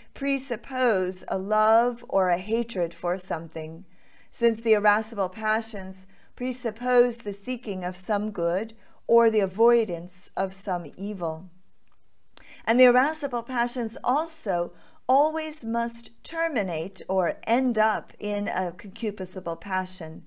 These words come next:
such as joy or pleasure, or sorrow or pain,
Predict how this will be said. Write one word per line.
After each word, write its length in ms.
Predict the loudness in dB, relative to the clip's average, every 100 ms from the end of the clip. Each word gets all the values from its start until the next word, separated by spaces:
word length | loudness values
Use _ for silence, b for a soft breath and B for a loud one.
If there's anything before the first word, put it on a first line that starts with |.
| B B B
such 300 | -2 2 2
as 240 | 2 0 -4
joy 560 | -2 2 4 4 2
or 160 | 0 -2
pleasure, 720 | -4 0 2 2 0 -2 -4 -10 b b b 0
or 200 | 2 2
sorrow 800 | 0 0 2 2 2 0 -4 -8
or 140 | -12
pain, 640 | -10 -6 -4 -4 -6 -12 -14